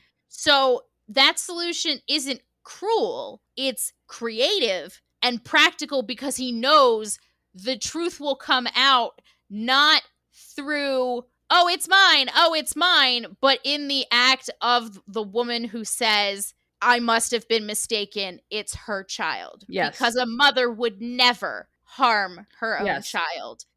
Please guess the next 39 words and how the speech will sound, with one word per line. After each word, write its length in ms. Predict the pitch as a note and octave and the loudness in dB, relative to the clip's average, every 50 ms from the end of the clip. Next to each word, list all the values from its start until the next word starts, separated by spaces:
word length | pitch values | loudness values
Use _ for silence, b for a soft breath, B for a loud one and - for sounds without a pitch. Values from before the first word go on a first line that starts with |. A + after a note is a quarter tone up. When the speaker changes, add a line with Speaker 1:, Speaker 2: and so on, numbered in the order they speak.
| _ _ _ | _ _ _
Speaker 2:
His 500 | - - C4+ C4 B3+ B3+ A#3+ - - - _ _ - | -4 0 2 4 4 4 2 -2 -6 -16 _ _ 0
end 540 | B3 C4 C4+ C4+ C#4+ C#4+ D4 D4 - - - _ _ _ - - G#3+ F3+ | 2 2 4 4 4 2 2 0 -2 -6 -16 _ _ _ -10 -8 -4 -2
game 480 | A3+ A3+ G#3+ G3 F3+ F3+ F3+ F3+ F3 F3+ | 0 0 0 0 -2 -4 -4 -6 -6 -6
was 200 | G3 F#3+ - G#3 | -8 -6 -2 0
not 460 | G3+ G3+ G3 F#3+ F3+ - - - - | 2 2 2 2 0 -2 -6 -14 -12
to 120 | - A3 - | -10 -10 -10
cut 320 | - - F#3 E3+ E3+ _ | -8 -6 -6 -6 -6 _
the 80 | - E3 | -10 -8
baby. 320 | - G3 F#3+ F3+ E3 E3+ | -4 -4 -4 -4 -6 -8
He 180 | E3 - G3 F#3 | -10 -6 -4 -2
had 140 | F#3+ F3+ | -2 -2
never 260 | E3+ F#3 F#3 E3+ D#3+ F3 | -2 -2 -2 -2 -2 -4
intention 680 | E3+ E3+ E3+ - G3 F#3+ F#3 F3 - - F3 D#3+ D#3 | -4 -6 -6 -6 -6 -4 -4 -6 -8 -8 -8 -8 -10
of 120 | D3+ - | -10 -10
cut, 220 | - - D#3 - - - - | -6 -6 -6 -6 -8 -12 -18
cutting 280 | - - F#3 E3 D#3+ E3 | -10 -6 -6 -4 -4 -6
the 60 | D3+ D#3 | -8 -8
baby. 440 | E3 D#3 D#3 D3 - G2 E2 - B B B B B - | -6 -6 -6 -6 -8 -10 -14 -16 B B B B B -6
And 140 | F3+ G3 F3 | -4 -4 -4
he 160 | - - A#3 | -2 -2 0
knew 320 | A3 A3 A3 A3 A3+ A3+ G#3 | 0 2 2 4 2 2 2
that 140 | G#3+ G#3 F3 | 2 2 2
by 180 | F#3 F#3 F#3 - | 2 0 0 2
argument 680 | - G3 G#3 A3 G3 F#3 G#3 G3+ F#3+ F#3 F3 F3 E3 - - | 4 4 4 4 2 -2 -2 -2 -2 -2 -4 -4 -6 -8 -8
alone, 600 | - F3 F3 F#3 G3 G3 F3 D#3 D3 D3+ D#3 E3 - _ - - | -6 -6 -4 -4 -4 -2 -4 -4 -4 -6 -8 -10 -12 _ -14 -14
i-, 60 | F#3+ | -12
he 220 | F#3+ - - - F#3+ | -12 -10 -8 -8 -8
was 160 | F3 E3+ - | -6 -6 -4
not 220 | G3+ G3 F#3 F#3+ | 0 0 2 2
gonna 200 | F3 F#3 F#3 F#3 E3+ | 0 0 -2 -4 -4
be 180 | F3 F3 - | -6 -6 -4
able 320 | - F#3 F3+ E3 F3 F3+ F3 | -4 -2 -2 -2 -2 -4 -6
to 180 | - - - F#3+ | -6 -8 -8 -6
know 200 | F3 E3+ E3+ E3+ | -6 -4 -6 -8
for 180 | - - F3 E3 | -8 -10 -12 -12
sure 500 | - - - - G3+ F3+ D#3+ D3+ E3 - _ _ _ | -12 -8 -6 -4 -2 -2 -2 -4 -6 -8 _ _ _
who 240 | - A3+ G#3+ G3 | 0 0 2 2
it 200 | - - F#3 - | 2 0 -4 -4
was. 460 | - F#3 F#3 F3 D#3+ D#3+ E3+ - - | -2 0 2 2 2 0 -2 -4 -10